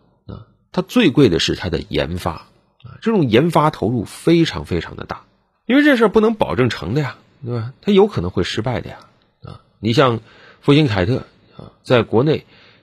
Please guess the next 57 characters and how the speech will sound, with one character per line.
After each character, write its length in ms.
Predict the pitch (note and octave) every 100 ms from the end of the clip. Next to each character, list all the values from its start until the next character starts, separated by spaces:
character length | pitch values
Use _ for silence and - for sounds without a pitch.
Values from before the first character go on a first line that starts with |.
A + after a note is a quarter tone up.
| _ _ _
整 360 | - G2 F#2+ C3
个 220 | A#3+ F3
研 200 | E2+ F2+
发 80 | F2
费 100 | G2+
用 160 | E2+ - _
多 120 | A#2
少 300 | G2+ B1+ - - - - -
不 100 | -
得 100 | G#2
而 120 | G2
知 140 | G2+ A#2+
啊， 180 | - - _
但 160 | D#3 C#3+
是 140 | C#3 - _
光 420 | - G#3+ G#3 G3+ - _ _
目 240 | - C#3 D3
前 160 | B2+
公 160 | C3 D3
布 80 | C3+
的 80 | G#2+
说， 120 | C#3
光 340 | - F#3+ G#3
做 180 | G3+ D#3
这 80 | G2+
个 100 | F#2
桥 220 | - A#2+
接 160 | E3 F#3
试 180 | -
验 220 | A3 C4 - _ _ _ _ _ _ _
就 220 | - A2+
花 320 | - - G2
了 160 | G2+ B1 _ _ _ _ _
接 240 | - C#3
近 220 | C3+ A2 - _ _ _
六 300 | B2+ C#3 D#2+
点 240 | E2 C2+ D2+ -
八 280 | C3+ B2
亿。 260 | C3+ C3+ A#2 - _ _ _ _ _ _ _ _ -
此 160 | -
外 180 | D#3+ G3
还 140 | - C#3
有 60 | C#3+
一 20 |
点 160 | D#2 -
就 160 | F2+
是 60 | F2
这 100 | E2
个 80 | C#2
C 220 | - C#3+
A 60 |
R 180 | B2+ A2
T， 160 | A#2 B2
刚 180 | - A#2+
才 120 | A2+
说 160 | B2+
了， 80 | B2+